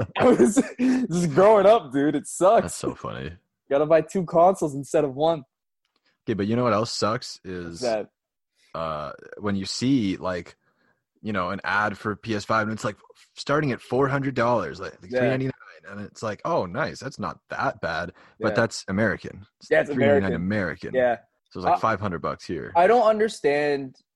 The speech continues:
Speaker 1: I, I don't get the, the whole thing about games being more less, 'cause in the U S games are still sixty bucks, whereas here they're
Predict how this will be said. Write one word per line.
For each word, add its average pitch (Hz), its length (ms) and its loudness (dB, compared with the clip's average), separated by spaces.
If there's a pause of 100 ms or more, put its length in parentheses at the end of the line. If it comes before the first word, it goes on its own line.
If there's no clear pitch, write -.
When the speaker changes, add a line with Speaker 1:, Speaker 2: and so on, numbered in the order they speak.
(200)
Speaker 1:
I, 143 160 2 (120)
I 151 80 2
don't 185 240 0
get 151 220 0
the, 135 180 0
the 123 120 -2
whole 123 260 -2
thing 123 240 -6
about 107 360 -6
games 113 340 -8
being 110 280 -8
more 101 180 -10
less, 92 140 -18
'cause 131 160 -8
in 143 100 -4
the 135 80 -4 (160)
U 170 80 6
S 160 140 2
games 131 320 -6
are 139 60 -8
still 127 180 -10
sixty 131 400 -6
bucks, 117 440 -4
whereas 110 460 -4
here 135 340 -2
they're 117 160 -4